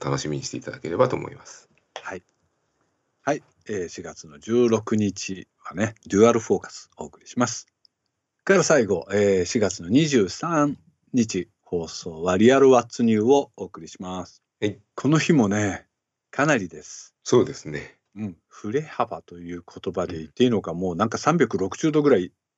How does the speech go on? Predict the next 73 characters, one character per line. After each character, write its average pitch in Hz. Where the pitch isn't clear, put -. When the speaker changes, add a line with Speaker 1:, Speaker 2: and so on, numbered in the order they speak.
Speaker 2:
カ -
バ 110
ー -
し 101
て 107
る 90
よ 87
う 82
な 80
気 98
が 87
し -
ま 85
す。 -
Speaker 1:
う 98
ん。 -
う 92
ん 85
う 156
ん。 110
Speaker 2:
<laughs> -
Speaker 1:
結 143
構 113
な 98
ん 82
か 82
ス -
タ 143
イ 139
リ 139
ッ 127
シ -
ュ -
な 95
感 82
じ 85
で 85
始 92
ま 101
っ 98
た 104
ん 82
だ 82
け 80
ど、 87
Speaker 2:
う 127
ん。 -
Speaker 1:
く 117
せ 110
者 101
言 98
っ -
て、 87
懐 92
か 92
し -
い 87
の 78
言 73
っ -
て。 69
Speaker 2:
そ 120
う。 117
懐 73
か 117
し 117
い 110
の 101
も 90
あ 90
っ -
て。 92
Speaker 1:
ね。 82